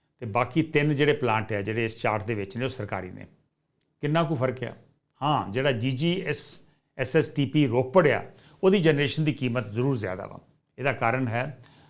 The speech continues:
ਬੋਇਲਰ ਟਿਊਬ 'ਚ ਲੀਕੇਜਸ, ਇਹ ਮੈਂ ਪਤਾ ਕੀਤਾ ਵਾ।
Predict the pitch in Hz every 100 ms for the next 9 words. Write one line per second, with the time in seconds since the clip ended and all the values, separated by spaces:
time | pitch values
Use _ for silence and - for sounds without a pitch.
0 | _ _ - 104 120 139 147 156 139 -
1 | 127 127 113 - 120 117 107 123 127 104
2 | 95 - - 117 117 104 101 110 110 110
3 | 110 127